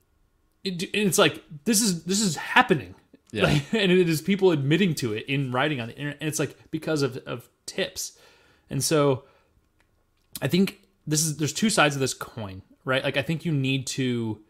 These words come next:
Speaker 1: you need to recognize that part of the problem is employer wages.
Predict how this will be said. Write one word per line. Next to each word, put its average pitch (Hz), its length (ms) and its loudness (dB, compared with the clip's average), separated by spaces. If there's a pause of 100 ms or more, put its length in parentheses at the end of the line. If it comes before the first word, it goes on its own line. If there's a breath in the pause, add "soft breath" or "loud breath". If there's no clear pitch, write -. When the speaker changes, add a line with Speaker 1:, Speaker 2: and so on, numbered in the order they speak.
(1400)
Speaker 1:
you 143 80 0
need 151 280 4
to 202 100 4
recognize 165 720 0
that 131 400 -4
part 143 240 4
of 151 60 2
the 143 80 -2
problem 131 560 -2
is 120 260 -2
employer 127 680 0
wages. 104 680 -8